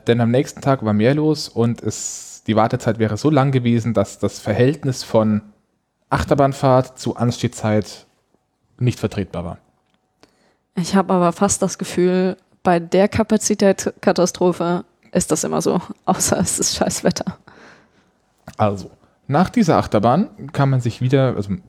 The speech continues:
Speaker 1: man geht hinten raus, kommt, oh Wunder, in einen Shop. Aus dem Shop geht's raus.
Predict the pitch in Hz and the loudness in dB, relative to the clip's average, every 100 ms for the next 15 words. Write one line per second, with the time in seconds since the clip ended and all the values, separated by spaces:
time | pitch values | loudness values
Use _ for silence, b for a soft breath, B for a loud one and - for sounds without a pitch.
0 | - 104 104 98 92 98 117 147 - - | -4 -2 -2 -2 -4 2 2 2 0 -2
1 | 104 101 - _ _ _ _ - 110 113 | 0 -2 -10 _ _ _ _ -2 0 2
2 | 143 107 123 - _ - 120 - 107 123 | 2 0 -2 -6 _ -4 -2 0 0 0
3 | 131 - - - - _ _ _ _ _ | -2 -6 -8 -12 -20 _ _ _ _ _
4 | _ _ _ _ _ _ _ _ _ _ | _ _ _ _ _ _ _ _ _ _
5 | _ _ _ _ _ _ _ _ _ - | _ _ _ _ _ _ _ _ _ -2
6 | 107 110 - 107 - - 113 233 - | 0 0 -2 -2 -4 -4 0 0 -4